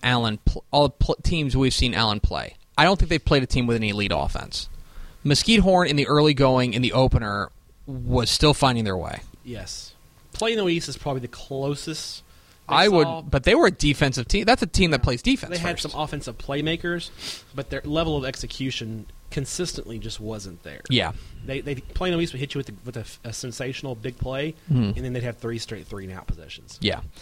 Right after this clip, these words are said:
Speaker 1: Um,
Speaker 2: Rockwall consistently has moved the football against every team they've played this year. Not only do they have the elite playmaker in Jackson Smith,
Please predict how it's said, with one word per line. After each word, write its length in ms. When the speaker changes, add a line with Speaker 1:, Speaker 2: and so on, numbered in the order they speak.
Speaker 1:
Um, 360
Speaker 2:
Rockwall 500
consistently 920
has 180
moved 280
the 80
football 500
against 360
every 300
team 220
they've 180
played 240
this 220
year. 260
Not 260
only 140
do 100
they 80
have 240
the 180
elite 240
playmaker 460
in 140
Jackson 360
Smith, 280